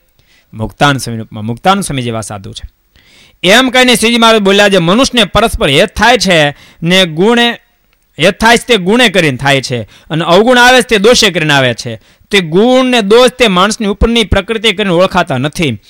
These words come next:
કારણ જે કોઈક મનુષ્ય તો બિલાડીની પેઠે હેઠું જોઈને ચાલતો હોય, પણ માહી તો અતિ કામી હોય. તેને દેખીને અણસમજુ હોય તે કહે છે, 'આ તો બહુ મોટા સાધુ છે.'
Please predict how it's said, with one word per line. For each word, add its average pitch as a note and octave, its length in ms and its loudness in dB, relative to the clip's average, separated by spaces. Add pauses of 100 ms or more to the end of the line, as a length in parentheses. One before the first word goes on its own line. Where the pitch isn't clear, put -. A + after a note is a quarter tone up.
(200)
કારણ G#3 200 2
જે A#3+ 140 2
કોઈક A3+ 380 0
મનુષ્ય G#3+ 340 -2
તો A#3+ 80 0
બિલાડીની A3 500 2
પેઠે A3+ 280 0
હેઠું F3 380 0
જોઈને F#3 220 0
ચાલતો D#3 380 0
હોય, B2 200 -2 (260)
પણ F#3+ 100 2
માહી F#3 360 2
તો B3+ 140 -2
અતિ A#3+ 300 2
કામી E3+ 320 0
હોય. B2+ 320 -2 (600)
તેને A#3 240 2
દેખીને A#3 360 2
અણસમજુ A#3 560 2
હોય B3 500 4
તે A#3 200 -2
કહે G#3 340 2
છે, G#3+ 100 0
'આ G3+ 160 2
તો A3+ 160 -2
બહુ D3+ 300 0
મોટા E3 280 0
સાધુ B2 360 -6
છે.' A2+ 220 -10